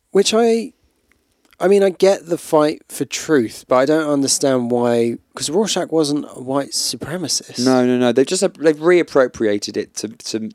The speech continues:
Speaker 2: match their racist views, I think.
Speaker 1: Mm. And what's interesting about this is,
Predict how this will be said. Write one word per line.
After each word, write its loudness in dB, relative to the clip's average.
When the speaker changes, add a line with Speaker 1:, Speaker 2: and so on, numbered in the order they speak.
Speaker 2:
match -8
their -2
racist 0
views, 0
I -6
think. -12
Speaker 1:
Mm. -6
And 4
what's 4
interesting 2
about 4
this 0
is, -6